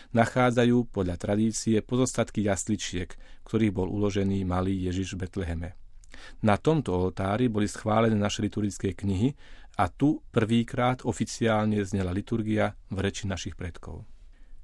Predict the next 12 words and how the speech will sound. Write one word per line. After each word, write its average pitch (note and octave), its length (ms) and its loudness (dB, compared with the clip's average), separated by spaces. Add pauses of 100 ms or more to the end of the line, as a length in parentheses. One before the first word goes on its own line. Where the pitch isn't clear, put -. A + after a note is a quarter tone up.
(220)
V - 80 -16
týchto D#3 400 2
dňoch, A2 480 2 (120)
keď A#2 220 2
je A2+ 80 4
naša G#2+ 240 0
pozornosť A#2 640 0
sústredená A2 640 2
na F#2+ 160 4
Betlehem, G#2+ 800 2
na F#2+ 160 6
jasličky, G#2+ 640 0